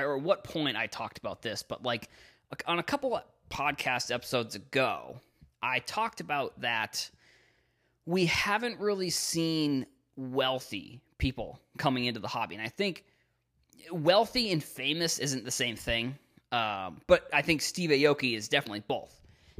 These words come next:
And I'm actually gonna go to his page and see if he's posted. Well, so he actually has a card page, too. So, um, let me see. I'm gonna sh-, give him a shout out. It is, uh, Aoki Card House, and him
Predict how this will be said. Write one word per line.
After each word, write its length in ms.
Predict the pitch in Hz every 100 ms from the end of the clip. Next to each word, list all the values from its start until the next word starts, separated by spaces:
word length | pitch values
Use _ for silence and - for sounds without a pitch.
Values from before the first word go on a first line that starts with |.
| -
And 540 | 139 127 120 110 95 - _ - - - - - _ - -
I'm 100 | 143
actually 180 | 143
gonna 120 | 127 117
go 120 | 120
to 80 | 160
his 160 | 101
page 320 | - 123 113
and 100 | 101
see 140 | - 113
if 80 | 107
he's 180 | -
posted. 480 | - 117 110 - 101 - -
Well, 120 | 165
so 100 | 165
he 180 | 180 294
actually 200 | 269 247
has 100 | 175
a 60 | -
card 400 | - 165 151 -
page, 400 | 95 67 - -
too. 220 | 131 - -
So, 560 | - 135 120 113 107 - _ _ _ _ _ -
um, 480 | 120 113 101 90 98
let 120 | 120
me 80 | 110
see. 260 | - 104
I'm 80 | 95
gonna 140 | 120 120
sh-, 100 | -
give 140 | 123
him 120 | 107
a 40 | 95
shout 400 | - 107 98 85
out. 240 | 78 -
It 160 | 117 -
is, 760 | 120 120 117 113 104 - - - _ _ _ _ _ _ -
uh, 300 | 123 110 104 -
Aoki 460 | 147 156 175 190 156
Card 320 | - 135 156
House, 460 | 170 185 - - - _ _ _ _ -
and 480 | 135 127 123 117 - -
him 420 | - 180 190